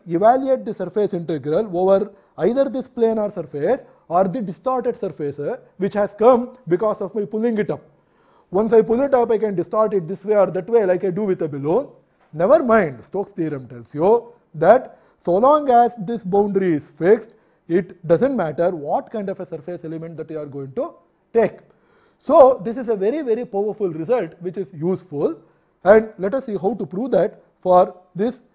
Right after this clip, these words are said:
very, very simple example of a rectangular surface. The proof is not difficult at all,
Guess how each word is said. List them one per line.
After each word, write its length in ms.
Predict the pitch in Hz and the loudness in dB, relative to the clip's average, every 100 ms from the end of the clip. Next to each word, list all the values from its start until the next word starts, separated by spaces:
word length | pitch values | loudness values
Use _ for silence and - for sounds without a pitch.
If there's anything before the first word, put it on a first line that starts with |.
| _ - | _ -4
very, 220 | 180 240 | -2 0
very 220 | 220 202 | 0 0
simple 360 | - 175 202 175 | -2 -6 -4 -4
example 640 | 151 156 147 143 165 269 _ _ - | -6 -8 -8 -6 -8 -8 _ _ -6
of 120 | 175 | -2
a 60 | |
rectangular 560 | - - 170 147 139 247 | -2 -2 -8 -10 -12 -12
surface. 460 | 262 247 107 - _ _ _ _ _ _ _ _ _ 156 | -10 -12 -14 -20 _ _ _ _ _ _ _ _ _ -8
The 100 | 202 | -2
proof 380 | 240 320 262 262 | 4 6 4 2
is 160 | 185 - | -8 -6
not 200 | 208 185 | -4 -4
difficult 400 | 175 185 160 147 | -6 -6 -8 -8
at 140 | 135 | 2
all, 460 | 240 247 226 - | 8 8 8 2